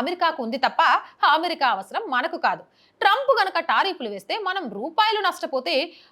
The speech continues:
అమెరికా రెండు రూపాయలు నష్టపోతుంది. దీన్ని గుర్తించే గతంలో కేవలం మాటలకే పరిమితమైంది అగ్రరాజ్యం. ఇప్పుడు కూడా అలాగే జరగొచ్చు. ఈ బిల్లు తీసుకువచ్చినా అది చైనాకు మాత్రమే వర్తిస్తుంది తప్ప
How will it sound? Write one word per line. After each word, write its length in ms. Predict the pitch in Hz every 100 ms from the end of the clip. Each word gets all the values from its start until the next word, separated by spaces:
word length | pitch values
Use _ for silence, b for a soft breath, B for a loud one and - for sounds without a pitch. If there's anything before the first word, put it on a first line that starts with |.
| 226
అమెరికా 480 | 226 302 370 - 311 403 277
రెండు 260 | 277 381 403
రూపాయలు 400 | 381 370 359 349 294
నష్టపోతుంది. 560 | 269 240 208 185 165 - 175
దీన్ని 240 | 226 359 330
గుర్తించే 380 | 359 392 349 370 - - - 254
గతంలో 340 | 269 453 339 427 359
కేవలం 300 | 427 415 381 254
మాటలకే 480 | 359 415 392 370 349 254
పరిమితమైంది 680 | 269 302 262 240 220 294 - -
అగ్రరాజ్యం. 500 | 277 226 185 175 - _ 190
ఇప్పుడు 160 | 277 330
కూడా 140 | 349 349 - _ 294
అలాగే 300 | 254 196 220 262
జరగొచ్చు. 380 | 247 214 - - B B B 415
ఈ 40 | 381
బిల్లు 160 | 392 480
తీసుకువచ్చినా 560 | 381 370 359 320 311 330 330
అది 140 | 277 294 240
చైనాకు 320 | 262 349 349 311
మాత్రమే 360 | 359 392 370 302
వర్తిస్తుంది 460 | 294 311 - 277 240
తప్ప 160 | 262